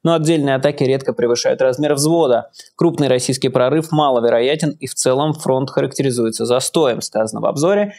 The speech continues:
Это подтверждает суждение и Института изучения войны, и Руслана Левиева, и многих других военных аналитиков, что широкого прорыва в рамках нынешнего российского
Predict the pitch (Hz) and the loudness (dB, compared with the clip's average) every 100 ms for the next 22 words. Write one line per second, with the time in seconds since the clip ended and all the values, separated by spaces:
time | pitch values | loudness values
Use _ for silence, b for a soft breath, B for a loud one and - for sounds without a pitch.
0 | B 196 185 147 131 135 131 143 135 127 | B -2 0 -2 -2 -2 2 0 0 -4
1 | 120 131 123 117 131 120 - - 113 113 | -2 -2 -2 -2 -4 -4 -6 -8 -4 -4
2 | 113 - 104 104 104 110 156 190 160 127 | -4 -6 -4 -2 0 0 2 0 0 0
3 | 117 120 117 113 123 170 165 147 135 131 | -2 -4 -4 -2 0 0 0 0 -2 -2
4 | 139 123 117 117 123 120 110 110 110 - | -2 -2 -2 -4 -2 -2 -2 -2 -4 -4
5 | 123 139 127 120 110 B B - 135 - | 0 0 -2 -2 -4 B B -8 -6 0
6 | 156 143 131 117 - 131 127 139 113 113 | 0 0 0 0 2 2 2 0 0 0
7 | 110 107 - - 117 113 - 117 113 113 | 0 -2 -6 -10 -10 -10 -8 -2 -2 -2
8 | 117 - 113 - | -8 -4 -6 -6